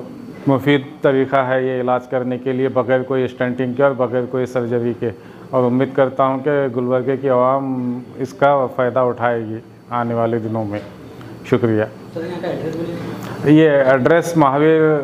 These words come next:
Speaker 1: नगर जौहरी क्रॉस पे है, जो नया bridge है उससे, bridge से पहले just left side में है।
Speaker 2: सर, आपको कितने दिन में ठीक किया गया यहाँ पर?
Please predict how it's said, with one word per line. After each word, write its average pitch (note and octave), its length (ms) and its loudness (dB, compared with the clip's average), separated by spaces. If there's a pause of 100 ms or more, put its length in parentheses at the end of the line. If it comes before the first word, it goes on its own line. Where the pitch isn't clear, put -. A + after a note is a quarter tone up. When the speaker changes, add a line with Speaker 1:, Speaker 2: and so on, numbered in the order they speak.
(140)
Speaker 1:
नगर C#3+ 400 2
जौहरी C3+ 360 0
क्रॉस C#3 420 -2
पे D3 80 -4
है, D3 360 0 (380)
जो D3 180 2
नया C3+ 280 2
bridge C#3 340 -4
है D3+ 120 0
उससे, D3 460 -2 (440)
bridge C#3 460 0
से E3 140 0
पहले D3 360 2
just C#3 300 -4
left C#3 160 0
side C3 240 -2
में C3+ 140 0
है। A#2 280 -4 (1700)
Speaker 2:
सर, F#3 200 2
आपको F3+ 160 -4
कितने F3+ 360 -6
दिन F#3 100 -4
में F#3+ 100 -4
ठीक F3+ 200 0
किया E3 140 4
गया D3+ 140 2
यहाँ C#3+ 180 -2
पर? C#3+ 140 0